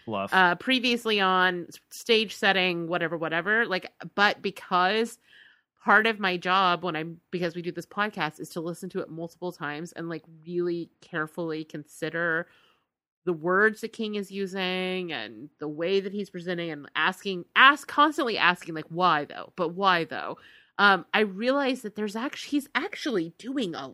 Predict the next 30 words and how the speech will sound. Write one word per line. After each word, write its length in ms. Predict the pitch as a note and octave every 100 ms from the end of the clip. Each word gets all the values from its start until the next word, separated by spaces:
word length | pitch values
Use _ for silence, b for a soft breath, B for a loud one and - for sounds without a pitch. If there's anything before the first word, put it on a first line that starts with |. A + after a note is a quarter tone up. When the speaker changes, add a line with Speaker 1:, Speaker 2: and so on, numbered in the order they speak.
| -
Speaker 2:
lot 380 | F#3 A3+ - -
in 140 | E3
this 160 | C#3+ -
chapter. 520 | - C#3 - C#2+ D#2+
Like, 240 | C2+ - -
it, 200 | F#3 -
it, 160 | A3 -
it 180 | A#3+ A#3
disguises 840 | A#3+ A#3 - A#3+ C4 G4+ G#4 C4+ F3+
itself 600 | - - B2+ F2+ D3+ _ b b b
as 160 | F3 F3
being 600 | F#3+ F#3 F3 E3 E3 D#3+
place 360 | - F#3+ D#3+ -
setting, 460 | C#3+ A#2 A2 G#2+ - b b
but 120 | - F3+
he's 300 | C4+ D4 A3+
really, 720 | G#3 F3+ A3+ C4+ C#4 B3+ A#3+
really 320 | F#3 G3 G3
planting 560 | - - E3 E3 E3 C3
a 80 | C#3 -
lot 300 | F#3 F3 F3+
of 120 | F3
seeds 480 | - - D#3 G3 G3+
of 100 | -
things 320 | - F3+ E3+
that 120 | - D3+
are 100 | D#3
yet 200 | D#3 -
to 80 | -
come. 460 | - A#3 A#3 A3+